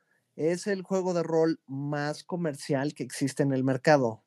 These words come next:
sea, la gente que le gustan los juegos de rol, prácticamente todo el mundo ubica Calabozos y Dragones.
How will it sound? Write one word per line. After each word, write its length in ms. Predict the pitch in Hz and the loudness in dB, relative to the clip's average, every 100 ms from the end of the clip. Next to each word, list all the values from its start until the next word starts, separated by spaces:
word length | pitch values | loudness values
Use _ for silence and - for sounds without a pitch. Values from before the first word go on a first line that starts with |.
| _ | _
sea, 240 | - 117 117 | -2 2 6
la 160 | 127 | 4
gente 380 | 123 165 170 180 | 4 4 6 6
que 100 | 160 | 4
le 80 | 143 | 6
gustan 320 | 156 165 160 | 4 4 4
los 140 | 143 | 2
juegos 180 | 156 151 | 6 6
de 80 | 135 | 6
rol, 360 | 127 151 214 - _ _ _ - | 6 6 6 0 _ _ _ 2
prácticamente 640 | 139 139 - 139 135 127 | 4 4 0 -4 -4 -2
todo 120 | - 135 | 0 2
el 40 | |
mundo 240 | 135 135 | 2 2
ubica 340 | 131 127 120 127 | 0 0 -2 -2
Calabozos 520 | 127 120 117 123 - | 2 2 0 -4 -4
y 60 | 127 | 0
Dragones. 580 | 127 127 131 120 - | 2 4 2 0 -8